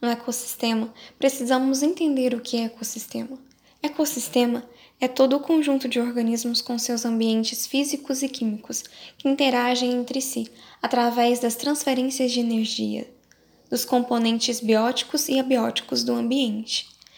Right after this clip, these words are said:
Segundo Einstein, sem abelhas não há polinização, não há reprodução da flora, sem flora não há animais, sem animais não haverá raça humana. Mas por que isso poderia ocorrer?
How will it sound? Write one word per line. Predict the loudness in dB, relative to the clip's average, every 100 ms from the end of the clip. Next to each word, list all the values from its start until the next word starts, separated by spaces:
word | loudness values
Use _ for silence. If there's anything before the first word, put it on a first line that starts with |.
| -18
Segundo | 0 2 4 4 2 0
Einstein, | 0 2 -2 -4 -6 -6 -14 -20 -4
sem | 2 4
abelhas | 6 4 4 2
não | 2 2
há | 0
polinização, | 0 0 0 2 2 2 0 -2 -4 -6 -20 -16 -2
não | 0
há | 0
reprodução | -2 -2 -2 -2 0 0
da | -2
flora, | -4 -2 0 0 -4 -12 -20
sem | -4 0 0
flora | 2 0 0
não | 0 2
há |
animais, | 2 2 2 0 0 -6 -10 _
sem | 0 2
animais | 4 4 2 0 0
não |
haverá | 0 0 0
raça | 0 -2 -2 -2
humana. | -2 -4 -8 -12 _ _ -20 -18 -2
Mas | 2 2 0
por | 0 -2
que | 2 2
isso | 2 0
poderia | 0 2 2
ocorrer? | 0 -2 -2 -2 -4